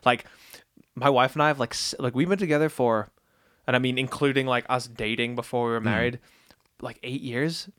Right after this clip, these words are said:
Speaker 1: And we have, like, seven photos
Speaker 2: Yeah.
Speaker 1: together, you know what I mean? Like,
Speaker 2: <laughs>
Speaker 1: because I'm never, like,
Speaker 2: I
Speaker 1: at,
Speaker 2: know.
Speaker 1: I'm never somewhere, like, we go do something that's so cool.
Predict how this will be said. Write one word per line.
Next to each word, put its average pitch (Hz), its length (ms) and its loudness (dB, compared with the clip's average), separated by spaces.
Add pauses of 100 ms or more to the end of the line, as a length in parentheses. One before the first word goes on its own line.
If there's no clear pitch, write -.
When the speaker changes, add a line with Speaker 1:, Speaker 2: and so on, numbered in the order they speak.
(280)
Speaker 1:
And 120 100 -2
we 127 100 2
have, 123 100 0
like, 117 320 -4
seven 127 400 -4
photos 123 380 2
Speaker 2:
Yeah. 117 100 4
Speaker 1:
together, 135 240 6
you 151 80 2
know 151 80 10
what 151 140 6
I - 20 8
mean? 156 180 6
Like, 151 140 4
Speaker 2:
<laughs> - 260 0
Speaker 1:
because 165 240 6 (220)
I'm 175 400 4
never, 180 400 6
like, 151 320 2 (100)
Speaker 2:
I 120 120 4
Speaker 1:
at, 143 120 8
Speaker 2:
know. 117 300 0
Speaker 1:
I'm 147 100 0
never 165 220 4
somewhere, 151 560 6
like, 131 180 0
we 170 60 2
go 160 160 6
do 151 160 2
something 143 340 2
that's 123 200 0
so 160 260 6
cool. 139 380 0